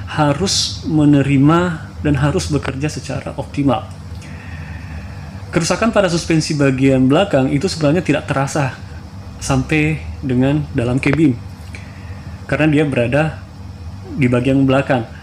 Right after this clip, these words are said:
Mengenai kenyamanan operator dalam suspensi ini, itu hanya berpengaruh sebenarnya pada bagian depan saja, dan itu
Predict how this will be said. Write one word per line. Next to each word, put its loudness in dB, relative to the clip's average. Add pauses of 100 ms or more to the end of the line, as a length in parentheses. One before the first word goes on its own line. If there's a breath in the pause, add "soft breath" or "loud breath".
(1040 loud breath)
Mengenai 4
kenyamanan 4
operator 0
dalam 4
suspensi 0
ini, 4
itu 0
hanya 4
berpengaruh 2
sebenarnya -2
pada 2
bagian 0
depan -2
saja, -2
dan -2
itu -4